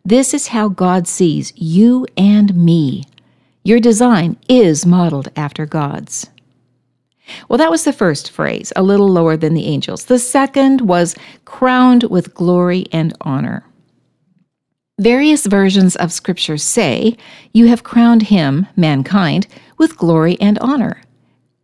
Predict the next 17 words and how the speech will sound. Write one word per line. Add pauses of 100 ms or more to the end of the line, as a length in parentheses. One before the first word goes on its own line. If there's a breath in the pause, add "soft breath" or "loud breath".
Or
some
of
them
use
words
like
splendor, (540)
beauty, (480)
majesty, (320)
or
greatness. (800)
God
made
you
like
this.